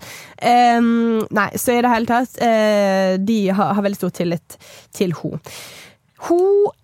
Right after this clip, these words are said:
kom også fra, altså hun har jo litt interessant bakgrunn, for hun har, eh, hun var nestleder i R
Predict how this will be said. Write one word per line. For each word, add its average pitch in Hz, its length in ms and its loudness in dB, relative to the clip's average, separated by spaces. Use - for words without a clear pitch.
kom 330 400 0
også 294 360 -2
fra, 233 300 -2
altså 277 200 -2
hun 320 80 0
har 320 80 0
jo 294 60 -4
litt 320 120 -6
interessant 285 360 -2
bakgrunn, 196 320 -4
for 247 160 -2
hun 277 200 0
har, 269 260 -2
eh, 220 520 -2
hun 233 220 -2
var 359 100 0
nestleder 202 460 -2
i - 100 -6
R 302 220 -4